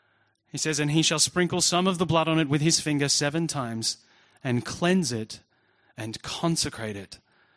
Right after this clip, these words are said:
from the uncleanness of the people of Israel." The blood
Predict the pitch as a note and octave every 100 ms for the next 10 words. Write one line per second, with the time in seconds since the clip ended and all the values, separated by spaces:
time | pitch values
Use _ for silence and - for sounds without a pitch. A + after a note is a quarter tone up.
0 | _ - B2+ A#2+ A#2+ C3 B2+ - C3+ B2+
1 | G#2+ - - A#2 A2 - A#2+ A2 G2 G2+
2 | G#2+ G#2+ F#2+ E2+ F2+ - _ _ _ _
3 | _ _ _ _ C6+ _ _ _ _ _
4 | _ _ _ _ _ _ _ _ _ _
5 | _ _ _ - C3+ D3 D#3+ E3+